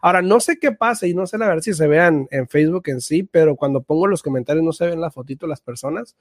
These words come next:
Entonces, para que no van a creer que son bots y acá y, y se ponen ahí, ¿no? <laughs> Entonces, pero, pero saludos a todos los que están ahí en las redes sociales. Gracias por estar ahí, por sintonizar. Si tienen alguna pregunta, por favor,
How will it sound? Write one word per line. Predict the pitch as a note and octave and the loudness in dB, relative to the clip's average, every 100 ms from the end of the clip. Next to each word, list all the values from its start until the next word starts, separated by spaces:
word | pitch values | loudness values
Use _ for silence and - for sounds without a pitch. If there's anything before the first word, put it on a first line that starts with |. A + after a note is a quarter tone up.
| _ _ _ _ | _ _ _ _
Entonces, | _ E3 | _ -2
para | D#3 C#3 | -2 2
que | |
no | C#3 | 4
van | C#3+ D3 | 4 4
a | C3+ | 0
creer | A#2 B2+ | -2 -2
que | D3+ C3+ | -2 -2
son | C#3 B2+ | 0 -2
bots | A#2 A2+ - | -4 -8 -10
y | |
acá | G#2 G2+ G2+ | -10 -8 -8
y, | G#2 G2+ - - | -8 -12 -12 -6
y | |
se | A#2+ | -4
ponen | A#2 A#2+ C3 B2+ | -2 0 0 2
ahí, | B2+ | 0
¿no? | C#3 | 0
<laughs> | A2+ | 4
Entonces, | D#3 C3 C3 | 2 2 0
pero, | C#3+ C3 - - - | 0 -2 -4 -18 -2
pero | F#3+ G3+ | 4 6
saludos | G3 G#3 A#3+ | 6 6 6
a | A3 | 4
todos | C4+ C#4+ | -2 -4
los | |
que | A3 | -6
están | G3+ A3+ | -8 -8
ahí | B3 | -8
en | B3+ C4 | -8 -8
las | B3 | -8
redes | C4 | -8
sociales. | B3 F#3+ A3 A#3+ A3+ | -10 -10 -8 -8 -8
Gracias | A3 A#3 A3 | -8 -12 -8
por | F#3+ | -8
estar | D#3+ F#3+ | -6 -6
ahí, | G#3 | -6
por | G#3+ F#3 | -6 -10
sintonizar. | F#3+ E3+ D#3 G#3+ | -12 -12 -10 -8
Si | G#3 | -8
tienen | F#3+ A3+ | -8 -6
alguna | G#3 A#3 A#3+ | -6 -6 -6
pregunta, | F3 F#3 A3 A3+ | -6 -6 -6 -10
por | G#3 F3+ | -10 -8
favor, | D3+ D3+ F#3 F3+ | -4 -2 -2 -6